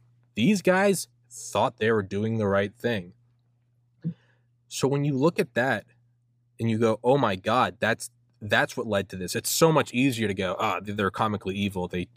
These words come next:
you know, they played with their mustaches and said, 'Hail Satan.'" I'm sure some of them did. But when you look at the fact that these guys actually thought they were doing the right things, to me, that is far more terrifying. Because now you look at,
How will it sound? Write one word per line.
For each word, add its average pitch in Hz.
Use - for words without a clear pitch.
you 101
know, 87
they 92
played 95
with 90
their 92
mustaches 90
and 87
said, 87
'Hail 87
Satan.'" 87
I'm -
sure -
some 113
of 92
them 87
did. 110
But 120
when 120
you 117
look 143
at 127
the 110
fact 120
that 101
these 107
guys 107
actually 104
thought 101
they 104
were 101
doing 98
the 92
right 92
things, 104
to -
me, 113
that 113
is 95
far 117
more 101
terrifying. -
Because 104
now 117
you 107
look 101
at, 98